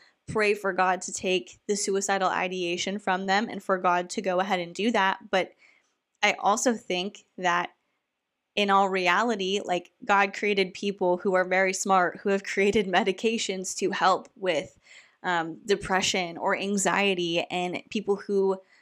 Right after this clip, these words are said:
have the desire to help others and have become counselors or psychiatrists and can help you work through things and any struggles that you may be experiencing, they can give you the tools to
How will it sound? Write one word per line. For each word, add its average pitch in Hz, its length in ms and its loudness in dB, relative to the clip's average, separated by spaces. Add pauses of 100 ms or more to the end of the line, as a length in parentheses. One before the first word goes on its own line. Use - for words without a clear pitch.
(280)
have 185 200 0
the 208 100 2
desire 196 440 2
to 202 120 -6
help 196 280 2
others 202 320 2
and 190 100 -4
have 180 100 -4
become 190 300 -2
counselors 196 560 -2
or 185 60 -4
psychiatrists 208 800 -2
and 190 120 -6
can 185 140 -6
help 202 260 0
you 208 140 -4
work 196 320 0
through 240 260 -2
things 175 420 -4 (280)
and 185 320 -2
any 214 160 -4
struggles 202 400 2
that 160 100 -2
you 196 120 -2
may 185 120 -2
be 180 160 0
experiencing, 190 800 -2
they 180 100 2
can 190 240 -8
give 185 200 0
you 214 120 -4
the 185 140 -6
tools 220 640 0
to 190 280 0